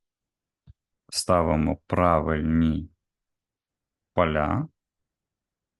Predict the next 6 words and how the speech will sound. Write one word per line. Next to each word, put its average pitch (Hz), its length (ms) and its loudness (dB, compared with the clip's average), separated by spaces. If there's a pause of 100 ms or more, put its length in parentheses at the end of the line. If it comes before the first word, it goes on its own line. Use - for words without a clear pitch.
(800)
Один, 80 600 -4
то - 140 -8
два 82 280 0
з - 80 -12
половиною 78 920 -2 (1000)
ставимо. 50 800 -6